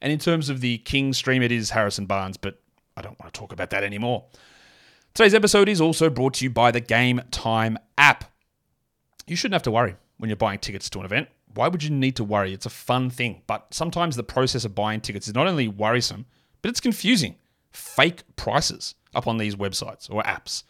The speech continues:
You go in there and you have a look at 'em and they put a price and you go to the checkout and it's something different. You go, "This is garbage." Game Time fix that with all-in pricing. Whatever the price is that's there is the price that you pay.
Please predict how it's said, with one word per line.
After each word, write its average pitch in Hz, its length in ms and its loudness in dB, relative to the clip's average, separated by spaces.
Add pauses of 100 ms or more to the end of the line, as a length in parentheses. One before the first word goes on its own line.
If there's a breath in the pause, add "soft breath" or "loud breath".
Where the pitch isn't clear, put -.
(200)
You 117 80 -8
go 131 160 4
in 101 100 -4
there 104 100 0
and 147 80 2
you 107 60 0
have 101 80 -2
a 104 40 -6
look 110 140 -4
at 95 80 -2
'em 135 120 -2
and 107 140 -4
they 101 200 -4 (260 soft breath)
put 214 120 8
a 139 40 6
price 113 320 0
and 127 60 -2
you 120 60 -2
go 127 80 6
to 123 40 4
the 110 80 -6
checkout 110 280 0
and 107 80 -2
it's - 80 -4
something 104 180 -4
different. 101 240 -10
You 110 60 -12
go, 120 60 -8
"This 117 100 -10
is 107 40 -10
garbage." 101 440 -4 (280 soft breath)
Game 165 160 6
Time 151 200 2
fix - 240 -2
that 110 320 0 (120)
with 143 220 -6
all-in 147 260 0
pricing. 120 440 -2 (420)
Whatever 160 260 0
the 127 80 -4
price 117 480 0
is 107 140 -4
that's 92 180 -14
there 123 240 2
is 101 140 -6
the - 80 -14
price 104 280 -4
that 107 60 -12
you 107 80 -12
pay. 110 300 4